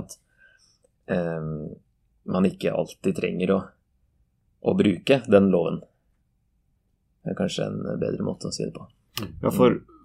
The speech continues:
Speaker 2: for, eh, Jesus er her inne i en del av sin tale som begynner i vers sytten, som på en måte
Speaker 1: Ja.
Speaker 2: innleder en sånn litt sånn ny tema i talen da.
Speaker 1: Sant, og der har han jo så, <laughs> bra du,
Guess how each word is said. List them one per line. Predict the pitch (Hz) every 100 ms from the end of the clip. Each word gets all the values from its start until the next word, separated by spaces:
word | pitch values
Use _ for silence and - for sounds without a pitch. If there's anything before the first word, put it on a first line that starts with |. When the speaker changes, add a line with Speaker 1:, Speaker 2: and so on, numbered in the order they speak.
| -
Speaker 2:
for, | 120
eh, | 113 - 110 110
Jesus | 113 98 - - - - 107 -
er | 107 95
her | 98
inne | 101 101 82
i | 82
en | 90 92
del | 92 90
av | 95 92 -
sin | 95 98
tale | 101 82 78
som | 90
begynner | 92 85
i | 82
vers | -
sytten, | 110 - - 127 139
som | 110 104
på | 98
en |
måte | 107 95 107
Speaker 1:
Ja. |
Speaker 2:
innleder | 92 85 78 80 85
en | 92
sånn | 90 90
litt | 90 -
sånn | 95 90
ny | 87 87 _ _
tema | - 95 80 107
i |
talen | 180 170 104
da. | - _ _ -
Speaker 1:
Sant, | - 101 98 - -
og | 113
der | 101 110 92 - - - - _ -
har | 104 92
han | 101 107
jo | 104
så, | 107 87 -
<laughs> | - 104 85
bra | 95
du, | 98